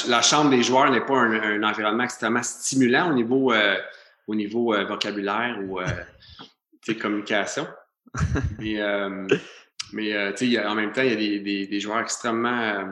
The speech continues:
Speaker 1: tu sais, qui, qui parlent extrêmement bien, puis tout ça. Mais je, je sais que, tu sais, je comprends, là. Puis, en fait, un, un, un qui me fait tellement rire, c'est Patrice Lemieux. Je,
Speaker 2: Ah ouais.
Speaker 1: <laughs> je, je, je, c'est pour ceux qui le connaissent, c'est, c'est, je, des fois, je check ses clips, je,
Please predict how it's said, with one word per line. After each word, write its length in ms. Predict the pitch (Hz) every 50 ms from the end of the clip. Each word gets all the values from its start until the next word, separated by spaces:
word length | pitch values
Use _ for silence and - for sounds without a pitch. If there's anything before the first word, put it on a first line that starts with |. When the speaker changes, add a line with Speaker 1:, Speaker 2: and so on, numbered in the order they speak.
| 98 - _ _ _ _ _ _ _ _ _ _ -
Speaker 1:
tu 100 | 110 110 98
sais, 200 | 87 - - -
qui, 200 | - - - 104 95
qui 140 | - - -
parlent 200 | - 107 104 104
extrêmement 420 | 101 - - 113 110 110 104 101
bien, 300 | 92 98 101 107 113 117 113
puis 100 | 113 - -
tout 60 | -
ça. 120 | - 139
Mais 100 | 127 113
je, 140 | 101 113 107
je 120 | 101 113 104
sais 220 | - - 135 123
que, 60 | 117
tu 80 | 104 -
sais, 80 | 120 107
je 120 | - -
comprends, 360 | - - 101 - - 104 110
là. 140 | 113 107 107
Puis, 280 | - - 110 107 101 -
en 160 | 98 104 107
fait, 140 | - 127 123 - -
un, 180 | 113 113 110 - 101
un, 200 | 101 107 110 110 -
un 80 | 120 123
qui 120 | - 120
me 40 | 104
fait 120 | - 117 110
tellement 300 | 120 117 113 110 107 104
rire, 120 | 123 117
c'est 160 | - - -
Patrice 380 | - 101 - - - 104 - -
Lemieux. 440 | 117 107 85 78 107 117 131 131 - - - - - _ _ -
Je, 280 | 110 104 117 110 104 107
Speaker 2:
Ah 260 | 127 139 139 139 139
ouais. 80 | 143 147 - - - - - 160
Speaker 1:
<laughs> 60 | 127 107
je, 280 | 120 127 117 110 110
je, 100 | 95 85 78 - - - -
je, 200 | - - - 73
c'est 180 | - - - -
pour 100 | - 117
ceux 140 | 123 127 127
qui 100 | 120 127
le 60 | 117 -
connaissent, 340 | 131 117 113 117 127 127 -
c'est, 120 | 123 110
c'est, 320 | 101 - - - - - -
je, 260 | - 120 - - -
des 100 | - 117
fois, 120 | - - 123
je 60 | -
check 160 | - - 117 -
ses 180 | - 117 107
clips, 280 | 110 - 120 120 117 -
je, 140 | - 104